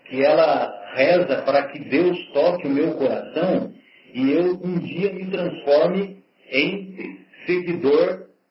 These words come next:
do, de um, de uma das derivações do protestantismo, né? Aí eu disse para ela: "Minha querida, o que você tá querendo nada mais é, nada mais demonstra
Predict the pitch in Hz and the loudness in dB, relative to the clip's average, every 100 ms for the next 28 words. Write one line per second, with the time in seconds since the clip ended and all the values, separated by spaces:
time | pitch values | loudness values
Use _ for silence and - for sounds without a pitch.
0 | _ 113 160 156 147 139 131 131 120 - | _ -4 -2 0 0 0 -2 -4 -10 -20
1 | _ 113 135 147 175 175 - - - 139 | _ -8 -2 0 2 0 -4 -10 -2 0
2 | 175 143 139 139 135 139 135 - 135 165 | 2 4 2 2 0 2 0 0 -4 -4
3 | 170 180 185 185 180 180 208 196 180 151 | -4 -4 -2 -2 -2 -4 -6 -12 -8 -6
4 | 117 104 123 180 190 - - _ _ - | -6 -4 -2 -2 -4 -12 -20 _ _ -12
5 | - 175 208 - 220 - - 160 170 160 | -2 0 2 0 -4 -4 -4 -2 -2 -2
6 | 160 165 151 208 - 107 - - _ _ | -4 -2 -2 -2 -2 -4 -6 -18 _ _
7 | - 131 - 190 190 - 143 127 - - | -8 -8 -4 -2 -2 -2 -4 -6 -6 -6
8 | 143 - - 95 - - 113 151 165 139 | -4 -2 -4 -6 -14 -10 -2 0 2 0
9 | 113 107 120 160 131 - _ _ _ - | 0 -2 0 2 0 -4 _ _ _ -8
10 | 123 170 147 131 135 135 117 113 156 165 | -2 0 2 2 0 -2 -6 -2 0 0
11 | - 127 98 - | -4 -10 -12 -14